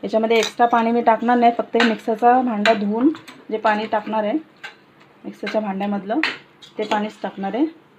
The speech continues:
आणि आपण हे सोयाबीन त्याच पाण्यावर शिजवून घेणार आहोत.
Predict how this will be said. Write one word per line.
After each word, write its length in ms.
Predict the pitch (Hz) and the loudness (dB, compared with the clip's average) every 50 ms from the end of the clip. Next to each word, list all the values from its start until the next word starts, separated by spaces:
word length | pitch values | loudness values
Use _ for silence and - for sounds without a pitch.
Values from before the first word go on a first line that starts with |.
| _ _ _ _ _ - - - - - | _ _ _ _ _ -14 -14 -14 -12 -8
आणि 160 | 202 202 208 | -6 -4 -4
आपण 200 | 202 202 - 208 208 | -4 -4 -4 -2 -2
हे 60 | 214 | -2
सोयाबीन 460 | - - 208 202 202 196 202 214 214 | -2 -4 -4 -4 -4 -4 -6 -8 -6
त्याच 200 | 208 214 214 - | -4 -4 -6 -4
पाण्यावर 300 | - 208 202 202 202 214 214 | -8 -8 -6 -6 -6 -6 -6
शिजवून 420 | - - 208 190 196 196 202 196 | -6 -8 -8 -6 -6 -6 -6 -6
घेणार 260 | 185 185 180 180 180 | -6 -8 -10 -10 -12
आहोत. 100 | 175 175 | -12 -16